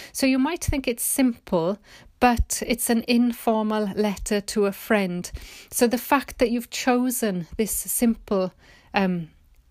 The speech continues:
welcome is a sign that you do know what you're doing, that you can write an informal letter.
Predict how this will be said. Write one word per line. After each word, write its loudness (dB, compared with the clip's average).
welcome 0
is 2
a 0
sign 0
that 0
you 0
do 0
know 0
what -2
you're 0
doing, 0
that -4
you 0
can 4
write -2
an 0
informal 0
letter. 0